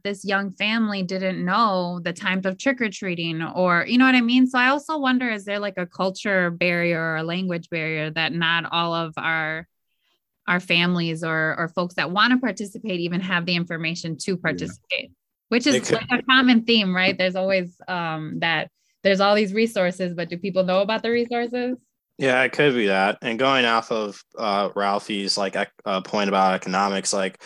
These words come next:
Speaker 3: I was lucky enough to have parents who, like, even though they struggled financially, they still try to make certain things happen on the holidays for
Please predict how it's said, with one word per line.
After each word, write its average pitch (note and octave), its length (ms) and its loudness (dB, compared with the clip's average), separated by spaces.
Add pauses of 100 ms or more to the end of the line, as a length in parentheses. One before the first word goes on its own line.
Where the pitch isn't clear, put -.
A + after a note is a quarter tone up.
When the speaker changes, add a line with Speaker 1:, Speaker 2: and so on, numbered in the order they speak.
(340)
Speaker 3:
I B2 140 6
was D3 160 6
lucky B2+ 240 2
enough A2+ 200 0
to A2 80 -4
have G#2 280 0
parents G2+ 500 -2
who, A2 80 -2
like, F#2+ 220 -2
even G2+ 260 -4
though G2 160 -2
they F#2+ 140 -4
struggled G2 520 -2
financially, F#2+ 760 -2
they F#2+ 160 -2
still F#2+ 560 -2 (760)
try G2+ 260 0
to F#2+ 80 -4
make G2 220 -2
certain F#2+ 380 -2
things F#2 260 -4
happen F2+ 380 -2
on F2+ 80 -2
the E2+ 100 -2
holidays F2 640 -2
for E2+ 260 -8